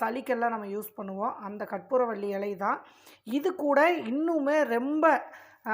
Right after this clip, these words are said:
மருத்துவ குணமுள்ள ஒரு இலையை மட்டும் சேர்த்து, நம்ம இந்த ரெண்டு இலையை வச்சு ரொம்ப சூப்பரா,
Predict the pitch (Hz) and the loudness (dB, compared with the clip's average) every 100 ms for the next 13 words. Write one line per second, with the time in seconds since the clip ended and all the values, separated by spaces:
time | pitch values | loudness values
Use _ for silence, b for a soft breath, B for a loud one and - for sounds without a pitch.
0 | 220 214 214 233 233 262 226 233 226 233 | 0 0 2 0 0 -2 -2 -2 -2 0
1 | 247 214 220 214 208 202 208 214 220 208 | 2 2 0 0 0 -2 0 0 0 -4
2 | 190 294 330 320 220 220 220 311 262 202 | -6 -4 -4 -4 -2 -4 -4 -6 -4 -6
3 | 196 190 202 240 277 240 254 226 262 226 | -6 -4 -2 0 2 4 4 2 -4 -6
4 | 208 - 254 - 220 220 | -8 -8 -10 -6 0 2